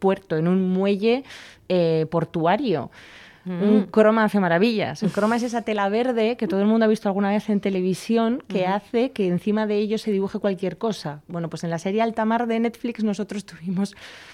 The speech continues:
Speaker 1: un buque enorme, <laughs> un transatlántico, frente a la estación de, de Algodón, que es una estación neomudéjar muy emblemática que ha acogido muchas producciones,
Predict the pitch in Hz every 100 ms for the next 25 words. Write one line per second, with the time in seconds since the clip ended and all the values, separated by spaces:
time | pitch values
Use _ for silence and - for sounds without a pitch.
0 | _ 214 208 185 170 226 226 214 220 381
1 | - 180 190 214 214 226 208 196 214 -
2 | 247 214 196 - 180 180 202 226 214 -
3 | 160 233 - 262 - - - - 214 208
4 | 202 190 185 185 190 208 220 226 214 196
5 | 180 170 160 165 175 170 170 254 277 226
6 | 208 202 202 196 185 185 202 220 190 -
7 | - - - 208 220 202 202 208 220 202
8 | 185 170 - 196 185 202 214 190 190 175
9 | 226 220 254